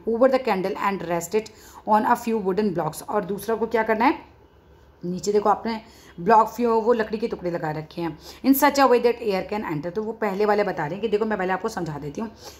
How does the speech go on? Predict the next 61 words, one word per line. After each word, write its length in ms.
ये 100
क्या 200
है, 220
ये 80
कांच 320
का 120
ग्लास 300
लगा 120
रखा 220
है, 60
ऊपर 240
से 100
खुला 240
हुआ 160
है, 60
नीचे 220
से 120
खुला 220
हुआ 140
है, 120
यहाँ 260
लकड़ी 260
के 120
दो 120
गट्टे 280
लगा 200
रखे 240
हैं। 80
जब 120
इसके 200
ऊपर 160
गा-, 440
रखोगे 340
आप 240
ये, 140
तो 60
नीचे 280
से 160
भी 160
जो 120
है 180
वो 160
एयर 280
जा 120
सकती 260
है, 60
ऊपर 200
से 140
भी 80
जा 140
सकती 300
है। 60
तो 100
इस 160
केस 300
में 100
क्या 140
बता 200
रहे 120
होंगे 240
वो 120